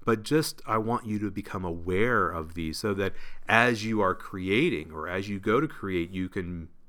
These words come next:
identify, you can become aware.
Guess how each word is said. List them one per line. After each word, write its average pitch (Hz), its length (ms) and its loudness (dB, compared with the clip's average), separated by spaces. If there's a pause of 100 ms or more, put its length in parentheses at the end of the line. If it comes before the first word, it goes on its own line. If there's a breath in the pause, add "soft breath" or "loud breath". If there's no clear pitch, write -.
(120)
identify, 98 800 -2
you 101 140 -8
can 107 220 -4
become 107 360 -4
aware. 98 720 -4